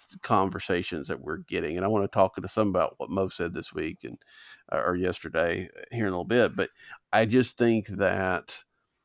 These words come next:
there's no cover for them. There's no way to spin this season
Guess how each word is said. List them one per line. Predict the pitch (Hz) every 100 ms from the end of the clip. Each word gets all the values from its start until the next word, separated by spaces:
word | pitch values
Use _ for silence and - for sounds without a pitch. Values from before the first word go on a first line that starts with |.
| _ _ _ _ _ _ -
there's | 113 110 -
no | 104 101 104 104
cover | - - 104 92 82 69
for | - 76
them. | 67 58
There's | 90 -
no | 113 123
way | 113
to | 104
spin | 98 - - 107 104 95
this | 95 -
season | - 101 98 85 85 78 82